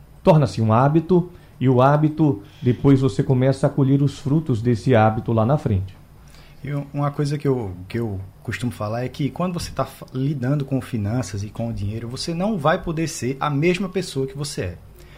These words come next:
Speaker 2: Porque você não vai esperar um resultado diferente fazendo as mesmas coisas. Então você naturalmente vai ter que vir a mudança de você. E realmente é um hábito, e é um hábito que faz muito bem pro futuro.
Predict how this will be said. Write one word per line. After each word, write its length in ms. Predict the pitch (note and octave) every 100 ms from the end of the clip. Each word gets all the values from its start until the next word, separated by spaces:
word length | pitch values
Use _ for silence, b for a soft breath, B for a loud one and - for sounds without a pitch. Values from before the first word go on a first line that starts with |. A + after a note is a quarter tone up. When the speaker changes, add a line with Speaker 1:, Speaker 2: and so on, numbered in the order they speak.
| B B -
Speaker 2:
Porque 240 | B2+ -
você 220 | C#3+ D#3 F#3+
não 120 | F#3+
vai 120 | E3
esperar 340 | D3 - B2+ C#3
um 60 |
resultado 720 | C3 C3+ C3+ - A#2+ A#2+ A2+ A2 b b
diferente 560 | A#2+ A#2 D#3 C#3+ C#3 -
fazendo 380 | - D#3+ D#3 E3+
as 80 | D#3+
mesmas 360 | E3 E3 F#3+
coisas. 300 | - C3 A#2+
Então 240 | B2 C#3 C#3+
você 400 | C#3+ - E3+ F3 B B B
naturalmente 840 | C#3+ F#3 B3 C4 A3+ D3+ E3+ G3 C#3+
vai 140 | D3
ter 240 | C#3+ F#3
que 340 | G3+ F#3 B2+ -
vir 380 | D3+ A2+ B2 A#3+
a 80 | A#3
mudança 680 | G3+ C#3+ D3 G3 F#3+ G#2+ G2 b b b b -
de 140 | A#2
você. 420 | B2+ C3+ - F#2+ F#2 B B B B B
E 280 | G#2+ A#2+ D#3+
realmente 480 | D#3+ F#3 G3+ A2 F#2 -
é 80 | C#3+
um 160 | E3+
hábito, 560 | A#2+ C#3 E3 G3 B3+ C4+ -
e 100 | C3
é 80 | C#3
um 140 | D3
hábito 400 | C3 D3 C#3+ D#3+
que 160 | D3 D3
faz 400 | C#3+ B2+ A#2+ G#2+
muito 460 | B2+ D#3 F#3+ G3 F3+
bem 340 | A#2+ A#2+ B2+ - b b b -
pro 120 | B2+
futuro. 440 | - D#3+ - G2